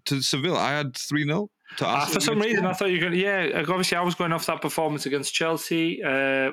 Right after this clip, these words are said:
Speaker 2: I thought they will do something again. I've not watched any of the La Liga football, so, but
Speaker 1: Yeah.
Speaker 2: again, yeah, I'm just going off maybe the team, more the name than the actual team. I don't know how well they're doing.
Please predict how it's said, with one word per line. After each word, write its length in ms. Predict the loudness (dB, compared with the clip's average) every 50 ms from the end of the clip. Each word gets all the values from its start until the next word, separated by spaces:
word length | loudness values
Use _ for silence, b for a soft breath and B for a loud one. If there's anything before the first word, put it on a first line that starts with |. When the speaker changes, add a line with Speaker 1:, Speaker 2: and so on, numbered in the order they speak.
| -4
Speaker 2:
I 60 | -6 -6
thought 220 | -2 0 0 2
they 80 | 2 2
will 100 | 2 2
do 140 | 2 2 0
something 280 | 0 0 -4 -4 -2 -4
again. 220 | -2 0 0 0 0
I've 100 | 0 0
not 140 | 0 0 2
watched 200 | 0 0 0 -2
any 160 | -2 0 0
of 180 | 0 0 -2 -2
the 160 | -2 0 2
La 120 | 2 2 2
Liga 320 | 2 2 0 0 0 -2
football, 460 | -2 -2 -4 -2 0 0 0 0 0
so, 520 | -2 -4 -4 -2 0 0 0 0 -2 -4 b b b b b b b -4
but 100 | -2 0
Speaker 1:
Yeah. 80 | 0
Speaker 2:
again, 300 | 0 0 0 -2 -2 -2 -2
yeah, 80 | -2
I'm 100 | 0 0
just 140 | 0 -2 0
going 200 | 0 0 0 0
off 160 | 0 -2 -2 -2
maybe 240 | -2 -2 0 0 0
the 100 | -2 -2
team, 300 | -2 -2 -2 -2 -2 -4 -4 -2
more 240 | 0 0 0 0 0
the 120 | 0 0
name 360 | 0 2 2 2 2 0 0
than 180 | 0 -2 -2 0
the 120 | 0 0
actual 300 | 0 0 -2 -2 -2 -2
team. 280 | -2 0 -2 0 0 0
I 60 | 0
don't 120 | 0 0 0
know 80 | 0 0
how 120 | 0 0
well 160 | 0 0 0
they're 120 | 0 -2 0
doing. 340 | 0 2 2 2 0 -2